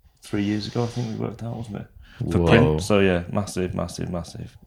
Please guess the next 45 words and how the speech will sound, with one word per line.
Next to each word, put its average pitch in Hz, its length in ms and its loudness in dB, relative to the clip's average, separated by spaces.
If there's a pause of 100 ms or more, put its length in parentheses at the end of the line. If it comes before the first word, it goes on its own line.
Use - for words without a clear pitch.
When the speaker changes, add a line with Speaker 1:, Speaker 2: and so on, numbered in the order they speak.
Speaker 2:
That's - 240 -2
a 87 40 -2
Speaker 1:
increase. 87 120 -4
Speaker 2:
huge 95 500 -2
change. 80 420 0 (340)
And, 104 140 8
uh, 104 60 8 (220)
y-, 107 140 0
yeah, 85 140 6
you 82 160 4
guys 82 260 8
aren't, 80 320 4
like, 76 300 2
looking 80 240 -2
for - 140 -4
the 76 60 0
cheapest - 440 -2
possible - 320 -2
printer, 65 280 0
aren't 71 160 4
you? 71 60 -4
Doing 73 240 0
it, - 120 -6
like, 64 260 2
with 76 260 -2
people 82 280 -2
that - 120 -2
are, - 100 -4 (580)
you 101 120 -6
know, 76 60 -8 (300)
doing, 82 340 4 (140)
doing 87 220 4
a 78 60 2
good 82 300 4
ethical - 440 0
job 78 440 6
and 73 260 0 (100)
Speaker 1:
Yeah. 98 160 0 (280)
Speaker 2:
all 85 120 2
of 78 60 4
that 76 180 2
sort 64 160 -2
of - 60 0
stuff. - 300 -4
So 73 240 -2